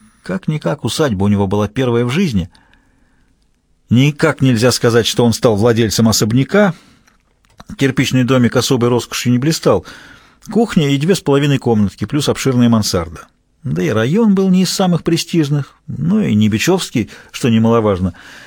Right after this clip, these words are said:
Зато подключён был к городским теплосетям и водопроводу.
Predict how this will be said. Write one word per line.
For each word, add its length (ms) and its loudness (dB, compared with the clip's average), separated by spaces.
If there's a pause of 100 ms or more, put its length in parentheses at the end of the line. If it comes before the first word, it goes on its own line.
(240)
Зато 380 2
подключён 680 0
был 140 4
к 60 -6
городским 520 2
теплосетям 720 0
и 40 2
водопроводу. 600 0